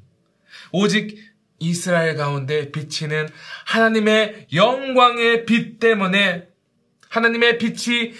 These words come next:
이스라엘 가운데 비쳐 그 광명으로 말미암아 온 백성이 그들 가운데 나온다는 것입니다. 우리는 이 말씀을 마음 깊이 새김으로써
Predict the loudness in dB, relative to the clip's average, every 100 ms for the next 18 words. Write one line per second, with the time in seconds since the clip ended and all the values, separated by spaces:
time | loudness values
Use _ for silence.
0 | -4 -2 2 2 4 2 2 0 0 -2
1 | -2 -2 0 0 -4 -16 _ _ _ _
2 | _ _ _ _ _ _ -6 -2 -2 -2
3 | 0 0 0 0 2 2 2 2 2 -2
4 | -2 -2 0 0 -2 -6 _ _ _ _
5 | _ _ -8 -6 -4 -6 -8 -10 -10 -8
6 | -6 -6 -6 -6 -6 -2 -2 -2 -4 -4
7 | -4 -6 -10 -16 -20 _ _ _ _ _
8 | _ _ _ _ _ _ _ _ _ _
9 | _ _ -20 _ _ _ _ _ _ -6
10 | -4 -2 -2 -6 -8 -6 -2 -2 -4 -6
11 | -8 -6 -6 -8 -14 _ _ _ -10 -6
12 | -6 -8 -12 -14 -14 -12 -12 -8 -8 -10
13 | -14 -16 -20